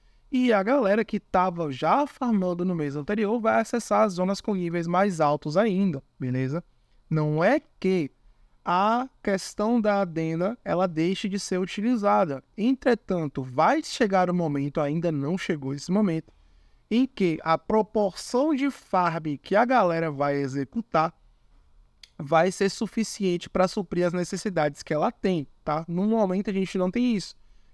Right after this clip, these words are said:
Então, assim, hoje a gente tem aí uma média mais ou menos de dez a quinze pessoas produzindo o suficiente pra uma pessoa só.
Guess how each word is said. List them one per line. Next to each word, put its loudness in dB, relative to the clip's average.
Então, 2
assim, 0
hoje 2
a 0
gente -6
tem 0
aí 2
uma 2
média 0
mais -2
ou -4
menos -4
de -6
dez 0
a 0
quinze -6
pessoas -4
produzindo -2
o 0
suficiente -4
pra 2
uma 0
pessoa -4
só. -2